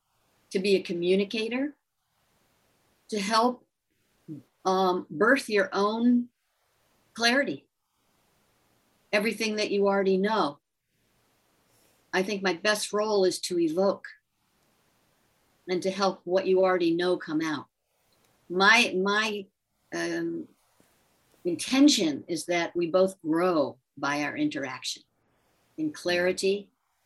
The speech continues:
and in capability. That's where the coaching is so profound when you're working with someone, not just for their health. When I do an intake with someone,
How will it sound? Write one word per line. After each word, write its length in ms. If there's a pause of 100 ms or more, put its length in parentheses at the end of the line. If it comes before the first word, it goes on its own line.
(300)
and 240
in 120
capability. 800 (800)
That's 200
where 220
the 100
coaching 580 (600)
is 140
so 200
profound 720
when 100
you're 180
working 320
with 100
someone, 320
not 180
just 280 (280)
for 120
their 140
health. 600
When 180
I 120
do 160
an 100
intake 440
with 100
someone, 480